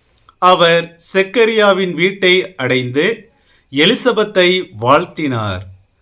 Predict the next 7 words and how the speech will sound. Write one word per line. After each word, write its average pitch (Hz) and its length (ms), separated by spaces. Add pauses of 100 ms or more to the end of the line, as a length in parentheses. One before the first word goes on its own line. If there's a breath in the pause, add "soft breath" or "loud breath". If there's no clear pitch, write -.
(300)
மரியாவின் 170 840
வாழ்த்தை 170 760
எலிசபெத் 180 680 (140)
கேட்டபொழுது, 139 880 (760)
எலிசபெத் 196 680
வயிற்றிலிருந்த 165 840
குழந்தை 139 720